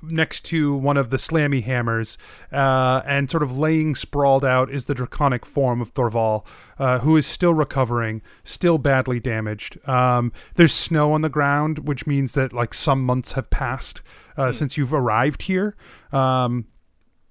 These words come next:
Speaker 1: outside the cave, but you are, uh, watching as this machine is being built, uh, and
Speaker 2: So Thorval hasn't recovered, like, from m-, after months?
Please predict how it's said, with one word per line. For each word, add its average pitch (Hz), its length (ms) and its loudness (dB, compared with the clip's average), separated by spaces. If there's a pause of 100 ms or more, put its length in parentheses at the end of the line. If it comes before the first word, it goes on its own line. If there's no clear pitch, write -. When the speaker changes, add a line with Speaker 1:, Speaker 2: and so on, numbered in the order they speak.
(360)
Speaker 1:
outside 143 400 4
the 131 60 -2
cave, 147 420 0
but 151 240 4
you 165 260 0
are, 143 580 2
uh, 135 200 2
watching 143 500 0
as 135 160 -4
this 135 240 -6
machine 135 400 -2
is 123 100 -2
being 117 220 -6
built, 214 380 4 (400)
uh, 139 480 0
and 135 680 -2
Speaker 2:
So 196 60 -6
Thorval 208 400 -4
hasn't 160 360 -8
recovered, 170 600 -8 (160)
like, 143 180 -6
from 131 580 -8 (280)
m-, 120 200 -14
after 139 280 -6
months? - 480 -14